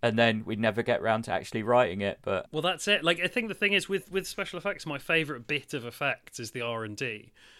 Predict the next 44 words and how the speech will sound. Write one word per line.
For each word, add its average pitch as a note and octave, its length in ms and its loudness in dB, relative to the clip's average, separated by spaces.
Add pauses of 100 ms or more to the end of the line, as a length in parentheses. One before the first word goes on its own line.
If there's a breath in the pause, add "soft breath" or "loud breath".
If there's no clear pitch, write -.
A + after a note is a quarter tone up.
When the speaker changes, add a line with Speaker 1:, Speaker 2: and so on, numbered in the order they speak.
(160 loud breath)
Speaker 2:
My A#2+ 100 -8
favourite B2+ 280 -2
bit B2+ 120 -2
is A#2 100 -4
the A#2+ 80 -10
figuring A#2+ 480 0
out A2 180 -4
how A#2+ 140 -6
to A2+ 140 -10
do A#2+ 180 -2
it. G2 180 -12 (400 soft breath)
And, D3 160 0
you D3 60 0
know, A2+ 220 -4 (160)
I, C3 280 0
I A#2+ 40 -4
s-, - 200 -6 (180)
I B2 100 -2
also D3 300 -2
enjoy G#2+ 280 -6
doing A2 300 -4
it, G#2 160 -16 (260)
but C3+ 120 -6
my G#2+ 120 -10
favourite B2+ 360 0
bit G#2 200 -8
is A2 120 -8
the - 80 -10
planning. A#2+ 460 -4 (480 loud breath)
And C#3+ 140 -2
I D3+ 60 2
think F3+ 180 0
that D3 100 -4
that, C#3+ 180 -4
to D3 80 -10
some D3+ 180 -4
extent, A2 360 -10
is A2 100 -12
the A#2 80 -10
same A#2+ 200 -4
with A2+ 140 -10
writing. B2 480 -6
Speaker 1:
Mm. F#2 40 -6
Speaker 2:
I A2 40 -4